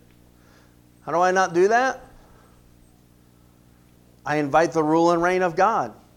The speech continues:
to manifest itself in my life. Does that make sense? It's not hard, is it?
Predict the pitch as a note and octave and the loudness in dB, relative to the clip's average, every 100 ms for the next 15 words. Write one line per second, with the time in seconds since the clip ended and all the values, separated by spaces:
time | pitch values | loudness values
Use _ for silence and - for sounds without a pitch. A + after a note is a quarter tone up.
0 | - C3+ C3+ D#3+ F#3 D#3 C3+ C3+ A2+ C#3 | -12 -8 -6 -4 -4 -2 -4 -6 -4 -2
1 | A#2+ - B2+ B2 B2+ C#3 D#3+ B2 - _ | -2 -4 -10 -8 -6 -6 -8 -10 -20 _
2 | _ _ _ _ _ _ _ _ _ - | _ _ _ _ _ _ _ _ _ -4
3 | C#3 D#3 E3 D#3+ - F#3+ G#3 G3 A3+ F3+ | -2 0 -2 -4 -4 -4 -6 -10 -8 -8
4 | B2+ B2 D#3 C3 F#2 | -6 -8 -8 -12 -16